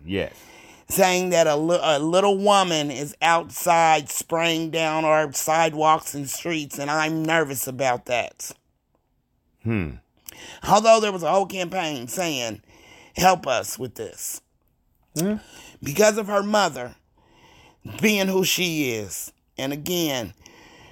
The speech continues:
Speaker 2: we queens gotta step in and make sure that things turn around the way they supposed to for the good for those that we love, 'cause we know that that's what God want us to do. Her daughter has been honored by Yale University, and her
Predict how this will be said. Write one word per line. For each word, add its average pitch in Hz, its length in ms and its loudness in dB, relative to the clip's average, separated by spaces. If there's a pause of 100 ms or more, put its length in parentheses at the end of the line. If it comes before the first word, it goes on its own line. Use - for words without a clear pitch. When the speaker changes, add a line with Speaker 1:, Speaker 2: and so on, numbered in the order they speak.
(240)
Speaker 2:
we 135 160 -6
queens 165 340 -2
gotta 160 240 4
step 175 380 -4
in 185 260 -6
and 156 140 -6
make 160 160 -4
sure 175 260 -2
that 151 160 -6
things 165 320 -2
turn 175 220 -4
around 170 260 -2
the 165 80 -2
way 165 140 0
they 165 140 0
supposed 170 420 -2
to 170 120 -4
for 151 200 -4
the 139 80 -4
good 160 340 0
for 151 160 -8
those 156 300 0
that 147 100 -4
we 160 140 -6
love, 156 300 -2
'cause 127 200 -12
we 147 100 -8
know 151 200 -4
that 135 120 -6
that's 147 220 -6
what 139 140 -4
God 139 260 0
want 139 160 -4
us 139 160 -6
to 131 80 -10
do. 101 240 -8 (720)
Her 165 180 4
daughter 170 460 2
has 147 160 -8
been 135 180 -10 (140)
honored 147 440 -4 (280)
by 151 140 4
Yale 156 340 2
University, 165 840 -6 (760)
and 156 100 0
her 180 480 4